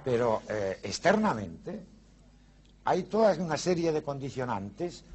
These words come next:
que a unos les favorecen y a otros les perjudican, y que a todo el mundo, que sobre todo en determinados momentos, le acucian de modo especial,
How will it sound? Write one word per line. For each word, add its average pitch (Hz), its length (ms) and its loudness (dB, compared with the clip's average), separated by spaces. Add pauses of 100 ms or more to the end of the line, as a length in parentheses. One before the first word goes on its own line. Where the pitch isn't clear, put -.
(200)
que 110 80 0
a 127 80 4
unos 180 240 0
les 117 120 -2
favorecen 110 680 -4
y - 40 -6
a 98 100 2
otros 147 280 -4
les 135 120 -6
perjudican, 110 760 -6
y 117 60 -10
que 160 100 0
a 151 80 4
todo 220 340 0
el 127 60 -2
mundo, 120 340 -10 (720)
que 110 120 -6
sobre 120 220 0
todo 196 160 2
en 180 40 -2
determinados 135 640 -2
momentos, 92 520 -10 (680)
le 104 180 0
acucian 104 760 -2
de 101 120 -6
modo 143 260 -2
especial, 127 480 -6